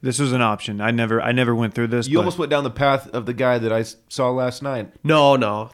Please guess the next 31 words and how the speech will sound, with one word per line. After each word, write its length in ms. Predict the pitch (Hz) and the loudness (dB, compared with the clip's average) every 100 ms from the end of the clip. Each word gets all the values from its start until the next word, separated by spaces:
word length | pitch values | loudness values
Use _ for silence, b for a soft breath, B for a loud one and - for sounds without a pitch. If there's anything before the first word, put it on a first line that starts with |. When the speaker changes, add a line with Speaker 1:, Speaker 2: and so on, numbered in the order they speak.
| - | -2
Speaker 3:
too 140 | 170 | 0
intimidating. 560 | 143 127 117 113 113 120 | 0 0 0 0 -2 -2
But 160 | 151 | 0
yeah, 220 | 160 147 | 4 4
your 180 | 131 127 | 2 0
boy 200 | 143 160 139 | 0 2 2
went 100 | 127 | 0
Speaker 1:
So 60 | |
Speaker 3:
through 60 | 160 | 2
Speaker 1:
what 80 | 175 | 4
Speaker 3:
a 20 | |
D 40 | |
D 40 | 190 | 4
R 80 | 220 | 4
Speaker 1:
happened? 180 | 110 107 | 0 0
How 80 | |
did 80 | 143 | 0
Speaker 3:
phase. 60 | 147 | 0
Speaker 1:
this 140 | 143 | -2
story 380 | - 156 147 135 | -4 -4 -2 -2
end? 260 | 156 104 101 | -6 -10 -10
Speaker 3:
She 180 | - 175 | -2 0
was 120 | 165 | 0
just 180 | 170 - | -6 -4
like, 200 | 151 104 | -6 -6
"What 160 | 143 | -10
are 40 | 220 | -6
you, 300 | 277 285 - - | -4 -6 -8 -20
what 120 | 156 | -14
are 40 | |
you 100 | 247 | -12